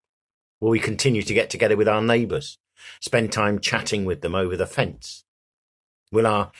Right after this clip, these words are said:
patient queuing at the supermarket still be in evidence when it's not the virus restrictions that hold us up, but the person at the front of the queue can't find her purse, or the shopper who's mislaid the cu-, coupon she's cut out of the paper,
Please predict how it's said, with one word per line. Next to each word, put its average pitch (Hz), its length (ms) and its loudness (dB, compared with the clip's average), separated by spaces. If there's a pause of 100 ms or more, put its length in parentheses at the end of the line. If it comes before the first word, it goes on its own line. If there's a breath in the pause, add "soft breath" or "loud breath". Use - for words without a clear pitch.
(280 loud breath)
patient - 640 0
queuing 98 460 0
at 95 120 -8
the 101 80 -10
supermarket 90 720 -4
still 87 260 -2
be 82 140 -4
in 82 60 -4
evidence 73 500 -8 (280 loud breath)
when 110 140 0
it's 104 140 -2
not 131 200 0
the 95 120 -2
virus 110 540 0
restrictions 80 640 -10
that - 120 -10
hold 85 220 -6
us 71 160 -8
up, - 200 -6 (580)
but - 80 -4
the 104 80 -8
person 104 340 0
at - 60 -10
the 92 80 -6
front 98 240 -4
of 78 60 -10
the 85 80 -4
queue 90 400 -4
can't 85 260 -6
find 85 180 -8
her 78 160 -6 (140)
purse, - 420 -4 (320 loud breath)
or 92 120 -4
the 87 80 -2
shopper - 380 -2
who's 82 140 -8
mislaid 90 540 -4
the 82 80 -6
cu-, - 320 -12 (160)
coupon 82 400 -8
she's 80 280 -10
cut 95 220 -6
out 87 160 -4
of 78 100 -10
the 73 60 -6
paper, - 440 -4